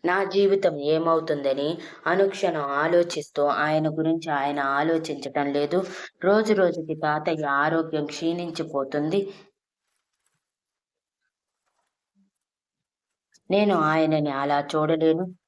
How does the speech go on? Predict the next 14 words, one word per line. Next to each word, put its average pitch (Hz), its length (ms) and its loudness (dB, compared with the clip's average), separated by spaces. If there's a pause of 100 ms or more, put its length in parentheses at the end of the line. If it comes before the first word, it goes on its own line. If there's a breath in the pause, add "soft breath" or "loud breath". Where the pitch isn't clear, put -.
(300)
ప్లీజ్ 202 340 4
పార్థు 151 420 2
గారు, 139 320 2 (460 loud breath)
మనం 190 320 0
మళ్ళీ 170 300 2
ఒకటవుదాము," 156 800 0 (1160)
అని 175 300 0
అడిగింది 156 460 0
వరోధిని 143 600 -2 (1500)
పార్థు 175 460 2
ముందు 147 360 -2
మోకాళ్ళ 147 540 0
మీద 139 280 -2
కూర్చొని. 160 500 -2